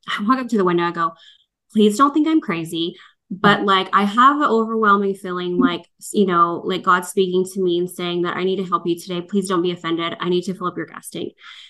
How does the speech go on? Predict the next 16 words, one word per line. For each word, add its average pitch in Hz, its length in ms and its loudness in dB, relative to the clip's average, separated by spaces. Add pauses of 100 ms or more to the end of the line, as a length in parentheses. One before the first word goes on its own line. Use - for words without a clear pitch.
(220)
And 202 140 6
she 220 180 0
started 240 300 0
crying 185 340 4
and 175 120 -4
she - 100 -12
goes, 170 240 -6
"I 190 120 0
literally, 214 420 2
literally 269 460 0
have 202 240 -2
eight 190 180 -4
dollars 202 340 -2
in 202 100 0
my 190 140 -4
account. 160 420 -8